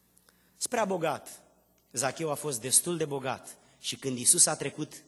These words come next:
prin inima orașului lui, a înfruntat rușinea să se urce într-un pom ca să-l poată vedea fiind mărunt. Și Iisus i-a spus: „Omule, eu știu de ce te-ai urcat acolo.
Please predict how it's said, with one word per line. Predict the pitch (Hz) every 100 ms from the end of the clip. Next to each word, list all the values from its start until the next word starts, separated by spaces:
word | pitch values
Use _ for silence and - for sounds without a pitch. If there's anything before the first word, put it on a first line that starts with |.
| _ _ _
prin | 139 131 -
inima | 165 180 170 156
orașului | 143 143 143 139 127
lui, | 120 104 82 - - _ _ _ _ _ _ _ _ _
a | 139
înfruntat | 127 - 139 151 185
rușinea | 170 - 165 151
să | 143
se | -
urce | 147 147 147
într-un | 131 139 135
pom | 139 113 95
ca | 120
să-l | 117 120
poată | - 135 127
vedea | 120 123
fiind | 123 123 117
mărunt. | 113 113 95 87 - _ _ _ _ _ _
Și | -
Iisus | 127 123 143
i-a | 131
spus: | - 131 - -
„Omule, | 139 143 135 120 - -
eu | 127
știu | - -
de | 135
ce | 120 110
te-ai | 110
urcat | 110 113 104
acolo. | - 101